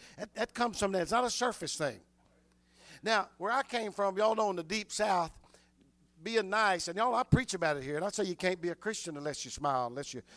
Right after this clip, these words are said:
you know, and I don't mean for us to look like a, a toothpaste commercial around here. That, that's not what I'm talking about. I'm just talking about a true joy that brings out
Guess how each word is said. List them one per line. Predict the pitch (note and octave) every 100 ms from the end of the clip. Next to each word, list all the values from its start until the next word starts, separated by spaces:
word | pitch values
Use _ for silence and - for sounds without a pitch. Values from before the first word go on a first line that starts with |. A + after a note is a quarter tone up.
| - -
you | C#3 D3
know, | C3+
and | F3+
I | B3+
don't | A#3+ G#3+
mean | A3 G3+ E3+ D3+
for | - F3+
us | F#3 -
to | E3
look | F#3
like | F3+ E3+ D3+
a, | C#3 -
a | C#3
toothpaste | - A3+ - D3+ -
commercial | C3+ C#3+ C3+ C3+
around | B2+ C3 B2
here. | A#2+ C#3 - - - -
That, | D3+ -
that's | D#3+ -
not | F3+
what | F3
I'm | D#3+
talking | F#3+ F#3+ D3
about. | C#3
I'm | E3 F#3
just | G#3 -
talking | G3+ F3 F#3+
about | E3+
a | C#3+
true | - G3+ E3+
joy | E3 E3 B2+ G2+ - -
that | D#3+ D3+
brings | E3 A3 A#3 F#3
out | F3+ G3+ G3